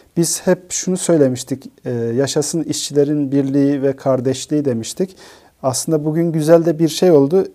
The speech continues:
İki işçi arkadaşımız da, e, kardeşler. Aynı inşaatta çalışırken mağdur oldular. Yani Ömer Bey de Kerem Bey de kardeş oluyorlar. Yani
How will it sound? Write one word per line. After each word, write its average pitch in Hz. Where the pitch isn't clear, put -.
İki 190
işçi -
arkadaşımız 131
da, 196
e, 131
kardeşler. 147
Aynı 151
inşaatta 131
çalışırken 127
mağdur 123
oldular. 123
Yani 127
Ömer 143
Bey 135
de 139
Kerem 139
Bey 120
de 151
kardeş 139
oluyorlar. 127
Yani 139